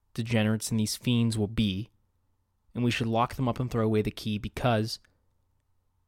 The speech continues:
a country fails if it releases a sexual psychopath who will inevitably prey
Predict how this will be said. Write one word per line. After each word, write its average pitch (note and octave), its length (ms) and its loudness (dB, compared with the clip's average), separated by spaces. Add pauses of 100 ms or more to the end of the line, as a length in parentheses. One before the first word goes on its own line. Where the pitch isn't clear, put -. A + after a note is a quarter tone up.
(1040)
a - 40 -20
country A#2+ 400 -2
fails F#2+ 560 -4
if - 140 -10
it F2 40 -4
releases G#2 520 -4
a G#2+ 60 -8
sexual - 360 -6
psychopath F#2+ 580 -6
who A2+ 100 -2
will G#2+ 80 0
inevitably G#2 420 -2
prey G2+ 520 -4